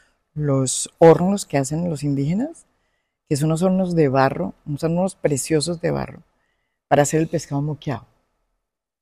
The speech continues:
que es un pescado que se usa en la selva, que se co-, es un pescado ahumado,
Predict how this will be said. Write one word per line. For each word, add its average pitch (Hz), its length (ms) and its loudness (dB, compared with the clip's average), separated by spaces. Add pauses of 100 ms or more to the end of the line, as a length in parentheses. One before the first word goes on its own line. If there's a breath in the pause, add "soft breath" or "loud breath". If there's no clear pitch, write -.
(840)
que 143 120 4
es 139 140 -2
un 170 80 0
pescado 165 380 2
que - 80 -12
se 151 120 -6
usa 143 240 -6
en 156 60 -2
la 151 80 -2
selva, 143 320 -6
que - 60 -20
se - 120 -14
co-, - 160 -10
es - 180 -10
un 165 140 -2
pescado 160 360 -2
ahumado, 151 420 0